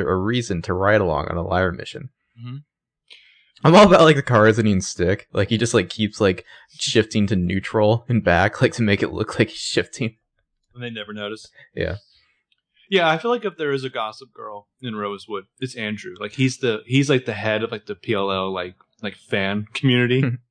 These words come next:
Speaker 1: Well, and speaking of the, uh, like, the camera lingering, like, when Arya first got up to answer the door there, the camera stayed on him watching her.
Speaker 2: Mm-hmm.
Speaker 1: Um, like,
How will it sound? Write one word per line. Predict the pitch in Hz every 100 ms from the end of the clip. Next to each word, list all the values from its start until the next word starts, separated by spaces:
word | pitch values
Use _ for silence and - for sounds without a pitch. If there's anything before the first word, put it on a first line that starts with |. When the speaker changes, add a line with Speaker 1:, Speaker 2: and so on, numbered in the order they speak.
| _ _ - -
Speaker 1:
Well, | - 202
and | 175
speaking | - 240 240
of | 214 170
the, | 147 127
uh, | 113 104 98 92
like, | 101
the | 101
camera | - 123 120 110
lingering, | 101 107 101 95
like, | 95 95 113
when | 107
Arya | - 170 180
first | - 143 -
got | 123
up | 117 -
to | 95
answer | 104 107
the | 101
door | 92 87 95 104
there, | 87 80 80 _ _ _ _
the | 127
camera | - 170 170
stayed | 135 - 131 131
on | 104 92
him | 110 101 87
watching | 87 92 - 82
her. | 101 73 - _ _ _
Speaker 2:
Mm-hmm. | 117 113
Speaker 1:
Um, | 90 80 69 62 - -
like, | 50 90